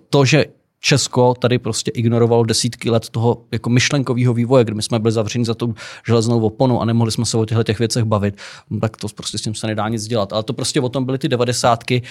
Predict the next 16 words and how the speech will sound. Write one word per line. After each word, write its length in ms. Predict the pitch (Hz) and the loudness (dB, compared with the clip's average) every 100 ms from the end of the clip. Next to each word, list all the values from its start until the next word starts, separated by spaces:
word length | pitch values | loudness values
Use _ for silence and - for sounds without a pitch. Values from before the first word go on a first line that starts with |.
| - - - | -16 -18 -8
a 60 | 117 | -4
taky 220 | 127 135 | 0 2
mimochodem 460 | 127 120 117 131 123 | 2 2 2 0 0
ty 120 | 127 | 0
devadesátky 600 | 117 113 - 120 117 131 | 0 0 2 0 0 -6
prostě 260 | 107 - | -8 -8
skončily 460 | 123 127 113 - 120 | -4 -2 -2 0 -2
tím, 240 | 123 120 | 2 2
že 120 | 117 120 | 2 0
ten, 360 | 120 123 127 - - | 0 0 -4 -6 -2
eh, 20 | 113 110 107 | 0 0 0
Klaus 420 | 123 104 120 - | 2 2 2 -6
a 80 | 117 | -4
ten, 220 | 120 113 | -2 -2
ta 140 | - | 0
jeho, 220 | 117 113 | 2 2